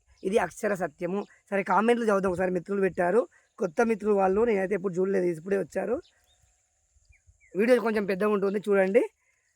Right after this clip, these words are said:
ఉమ్, అలాగే ముందుకు రావ-, అన్న-, మిత్రుడు, ఆ, ఫ్రెండ్స్ పెట్టారు, "ఇలాగే ముందుకు రావాలని కోరుకుంటున్నాను అన్నయ్య. మా షెడ్ వచ్చేసి యాభై రెండు పొడుగు, ముప్పై ఐదు వెడల్పు,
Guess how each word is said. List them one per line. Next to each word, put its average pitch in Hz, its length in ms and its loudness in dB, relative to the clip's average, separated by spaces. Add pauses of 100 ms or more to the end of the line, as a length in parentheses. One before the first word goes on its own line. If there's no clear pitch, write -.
(140)
ఉమ్, 202 280 -2 (280)
అలాగే 202 360 4
ముందుకు 196 320 -2
రావ-, 180 240 0
అన్న-, 190 400 -8
మిత్రుడు, 214 580 4 (540)
ఆ, 185 200 -2
ఫ్రెండ్స్ 220 640 -2 (1300)
పెట్టారు, 226 480 4 (260)
"ఇలాగే 254 340 4
ముందుకు 247 300 2
రావాలని 233 340 6
కోరుకుంటున్నాను 214 500 -2
అన్నయ్య. 214 300 0
మా 214 420 -4
షెడ్ 202 260 -2
వచ్చేసి 226 500 -2 (260)
యాభై 214 360 2
రెండు 233 300 -4
పొడుగు, 214 460 -4
ముప్పై 220 420 -2
ఐదు 214 100 -2
వెడల్పు, 208 520 -2